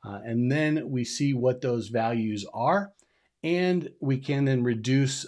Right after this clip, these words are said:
uh, the torque that's being generated, um, to, uh,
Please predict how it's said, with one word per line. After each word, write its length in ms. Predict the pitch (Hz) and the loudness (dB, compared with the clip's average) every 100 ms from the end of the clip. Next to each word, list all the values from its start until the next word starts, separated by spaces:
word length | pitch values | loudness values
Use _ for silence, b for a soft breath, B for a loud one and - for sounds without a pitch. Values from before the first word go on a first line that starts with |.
| - _ - | -14 _ -10
uh, 160 | 101 | -10
the 160 | 95 98 | -6 -8
torque 400 | - - 143 135 | -8 -2 -2 0
that's 200 | 113 - | -4 -4
being 300 | 120 113 107 | -4 -4 -2
generated, 640 | 120 127 120 113 113 104 - b b b | -2 0 2 0 0 -4 -12 b b b
um, 500 | 113 110 104 101 101 - _ | -6 -4 -2 -4 -6 -12 _
to, 540 | - 135 123 120 120 - | 0 2 4 2 0 -6
uh, 180 | 104 104 | -8 -8